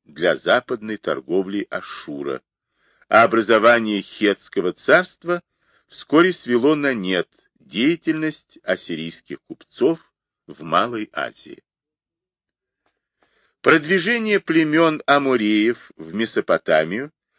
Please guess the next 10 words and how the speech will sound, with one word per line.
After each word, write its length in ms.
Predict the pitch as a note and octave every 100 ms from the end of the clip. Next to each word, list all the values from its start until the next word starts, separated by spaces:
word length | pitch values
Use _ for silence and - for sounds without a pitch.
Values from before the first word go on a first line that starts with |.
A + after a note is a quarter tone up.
| _ _
создало 680 | - - D3 D3+ C3+ E3+ F#3
в 100 | F3
целом 520 | - - B2+ C3 D3+ D3
нестабильную 720 | D3+ - C#3+ G2+ A2+ C3 C#3+
обстановку, 800 | - - G#2+ E2 D#2+ _ F2 - _ _ _ _
что 300 | - - C3
нанесло 500 | C3 B2+ - C#3 E3
сильный 720 | - - B2+ D#3 D#3+ D#3+ D3+
удар 600 | B2 A2 B2+ B2 D3 D3 _
всей 640 | - - - A#2 D3 D#3